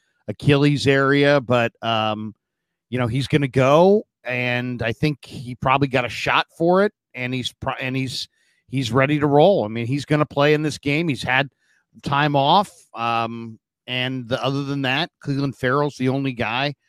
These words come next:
that's not gonna go, and it's a loss 'cause they're gonna need,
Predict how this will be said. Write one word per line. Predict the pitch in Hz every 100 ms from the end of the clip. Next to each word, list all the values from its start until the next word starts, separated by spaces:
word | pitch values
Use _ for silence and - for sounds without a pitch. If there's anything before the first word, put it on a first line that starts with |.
| _ _ -
that's | 117 -
not | 135 120 -
gonna | 131
go, | 113 117 123 147 120
and | 123 147
it's | 156
a | 190
loss | 135 139 127 160 - -
'cause | 127 107
they're | 131
gonna | 135
need, | 127 131 135